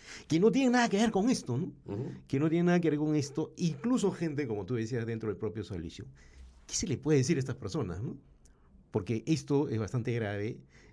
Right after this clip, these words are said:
Speaker 1: Tú eres generoso, creo, pides refundar el movimiento. Yo, si me permite la columna de opinión, yo creo que habría que disolverlo, ¿no?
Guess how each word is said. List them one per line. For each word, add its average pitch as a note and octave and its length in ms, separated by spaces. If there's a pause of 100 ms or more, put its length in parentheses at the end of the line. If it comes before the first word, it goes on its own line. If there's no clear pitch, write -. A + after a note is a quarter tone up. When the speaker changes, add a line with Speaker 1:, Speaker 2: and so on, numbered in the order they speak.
(300)
Speaker 1:
Tú B2+ 160
eres A#2+ 160
generoso, A2+ 460
creo, C3 240
pides C3 240
refundar A2 460
el C#3 60
movimiento. A#2+ 520
Yo, A2+ 360 (140)
si - 160
me F2 80
permite A2 260
la G#2 100
columna A2 260
de B2 40
opinión, A2 240
yo A#2+ 100
creo B2 180
que F2 260
habría A2+ 200
que A#2 80
disolverlo, G#2+ 600
¿no? - 120